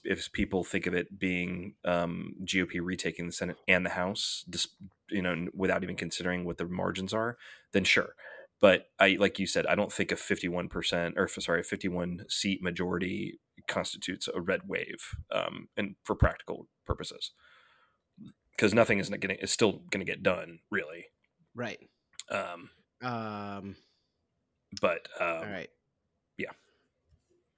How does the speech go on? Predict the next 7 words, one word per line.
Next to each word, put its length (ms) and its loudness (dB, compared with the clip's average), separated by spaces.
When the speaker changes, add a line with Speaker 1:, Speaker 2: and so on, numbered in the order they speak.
Speaker 2:
Okay. 280 -2
Well, 140 0
do 100 -4
you 80 2
wanna 180 2
read 220 -2
mine? 360 -2